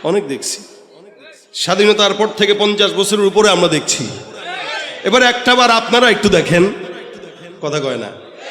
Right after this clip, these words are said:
আমরা তো অনেক দেখলাম, এবার আপনাদের দেখা উচিত, কি বলেন, ঠিক না? ওলামা একরামদের কাছে দেশ দিয়ে একটু দেখেন যে পারে কিনা। টুপিওয়ালা, দাড়িওয়ালা, আল্লাহওয়ালা ইমানদারদের কাছে দেশ দিয়ে দেখেন একটু পারে কিনা।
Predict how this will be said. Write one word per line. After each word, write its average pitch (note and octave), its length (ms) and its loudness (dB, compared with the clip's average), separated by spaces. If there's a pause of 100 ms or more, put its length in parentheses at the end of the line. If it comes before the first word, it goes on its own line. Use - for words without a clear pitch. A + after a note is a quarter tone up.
(400)
আমরা B3 300 4
তো D4 100 4
অনেক D4 300 4
দেখলাম, C4 380 4
এবার C4 200 6
আপনাদের C#4+ 440 4
দেখা C4+ 220 2
উচিত, A3+ 320 4 (760)
কি A#3 80 4
বলেন, C4+ 260 6
ঠিক A#3+ 200 4
না? A#3 240 4 (600)
ওলামা C4 300 6
একরামদের C4+ 420 4
কাছে C4 220 2
দেশ C4 260 4
দিয়ে C4 160 4
একটু B3+ 200 2
দেখেন A#3 460 4
যে A3 100 4
পারে G#3 320 2
কিনা। E3 300 2 (760)
টুপিওয়ালা, C#4+ 500 6
দাড়িওয়ালা, C#4 480 4
আল্লাহওয়ালা C4+ 640 4
ইমানদারদের C#4 600 4
কাছে C4+ 220 2
দেশ B3+ 260 4
দিয়ে C4 180 6
দেখেন B3 320 4
একটু B3+ 260 4
পারে A#3 220 4
কিনা। E3+ 340 4